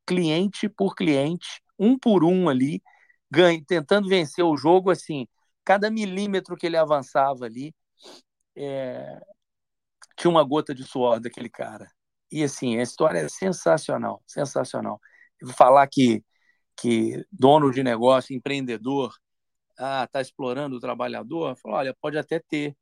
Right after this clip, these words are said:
não, não estou falando que isso não existe, entendeu?" Mas num lugar onde não tem essa intervenção estatal, pesadíssima, igual é no Brasil, desanima, né, as pessoas a quererem trabalhar, é, no Brasil, querer investir no Brasil, né?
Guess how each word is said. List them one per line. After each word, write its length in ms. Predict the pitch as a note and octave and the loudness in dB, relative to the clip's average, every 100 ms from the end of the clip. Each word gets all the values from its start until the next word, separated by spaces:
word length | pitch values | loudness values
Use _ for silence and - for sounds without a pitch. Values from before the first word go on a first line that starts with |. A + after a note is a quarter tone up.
| _ | _
não, 300 | - C3 C3 | -12 -6 -6
não 160 | B2 B2 | -4 -6
estou 240 | - C#3+ | -4 -4
falando 320 | C#3 C#3+ C#3+ C#3 | 2 2 2 -4
que 60 | |
isso 140 | - C#3 | -10 -6
não 120 | C#3+ | -4
existe, 520 | C#3+ B2 B2 - A2 | -2 0 -2 -4 -12
entendeu?" 380 | G2 G#2+ C3+ E3 _ _ _ _ _ _ _ _ | -8 -2 -2 -4 _ _ _ _ _ _ _ _
Mas 320 | D#3 B2+ C3 | 0 2 4
num 100 | C#3+ | 2
lugar 520 | F#3 E3+ C3 B2+ A2+ A#2+ | 2 4 4 2 2 -2
onde 320 | B2+ C3 C#3+ C#3 | -4 -2 -2 -2
não 140 | C3+ | -4
tem 260 | D#3+ D#3+ C#3+ | -4 -4 -4
essa 180 | - | -4
intervenção 640 | C3 B2+ A#2+ A#2+ A2+ B2 A2+ | -8 -8 -6 -6 -8 -10 -10
estatal, 640 | - - - B2+ D3+ C3 _ _ | -6 -8 2 2 2 -2 _ _
pesadíssima, 840 | - A#2 A2 G#2 G#2+ D3+ - G#2+ G#2 | -4 -2 0 -2 -2 -6 -8 -12 -6
igual 200 | A2 A2+ | -2 -2
é 80 | A2+ | -4
no 100 | A2 | -6
Brasil, 480 | A2 G2+ A2+ D#3 - _ _ _ _ - | -8 -6 -4 -4 -6 _ _ _ _ -20
desanima, 680 | A#2+ F3+ D#3+ C#3 G3+ C#3+ B2 | -6 -4 -2 0 -2 -2 -6
né, 160 | E3+ | -6
as 100 | - | -8
pessoas 500 | - A2 - D3+ C3 | -8 -8 -6 -4 -4
a 40 | A2+ | -6
quererem 340 | A#2+ B2+ A#2+ | -4 -4 -2
trabalhar, 500 | B2 A#2+ A2 A#2+ C3+ _ _ _ _ _ _ - | -2 0 0 0 -2 _ _ _ _ _ _ -14
é, 340 | A2+ A2+ A2 A2 C3 - - - | -10 -8 -10 -10 -14 -16 -20 -4
no 120 | B2 | 0
Brasil, 380 | B2 A#2 A2 C#3 | 2 2 2 -2
querer 200 | - A#2+ | 0 -2
investir 480 | C3 A2+ G#2 - D#3 | 0 -2 -4 -4 -2
no 100 | A#2+ | -2
Brasil, 420 | A2+ A2 C3 B2 | -6 -6 -4 -6
né? 140 | C3 | -6